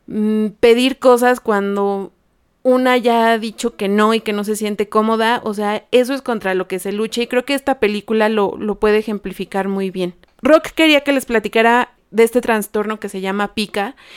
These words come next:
Yo tuve este primer, eh, término hace un par de años cuando yo adopté dos perros salchichas y desafortunadamente uno de ellos es muy travieso y muy latoso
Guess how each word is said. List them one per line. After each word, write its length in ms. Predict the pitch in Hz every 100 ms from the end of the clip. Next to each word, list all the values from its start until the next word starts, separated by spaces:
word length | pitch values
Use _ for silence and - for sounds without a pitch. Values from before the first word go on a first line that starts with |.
| - - - _
Yo 220 | 220 349
tuve 380 | 359 359 339 330
este 240 | 311 - 302
primer, 720 | 240 233 233 233 240 240 240 _
eh, 320 | 214 208 202 -
término 680 | 240 247 233 226 220 247 269 233
hace 380 | 220 220 226
un 260 | 220 220 220
par 300 | - 220 214
de 140 | 214
años 380 | 208 208 208 220
cuando 720 | - 202 196 196 190 190 185 - -
yo 180 | 196 254
adopté 420 | 262 269 254 226
dos 180 | 220 226
perros 300 | 226 220 226
salchichas 680 | 202 - 208 - 214 277 - - - - - - -
y 500 | 302 311 302 330 - _ _ _ _
desafortunadamente 1000 | 247 262 269 269 285 311 359 330 294 294
uno 300 | 285 285 294
de 100 | 269
ellos 460 | 262 233 226 302 - -
es 200 | 233 240
muy 340 | 262 302 320
travieso 540 | 302 262 233 226 233 226
y 100 | 220
muy 260 | 240 285
latoso 540 | 285 269 214 202 226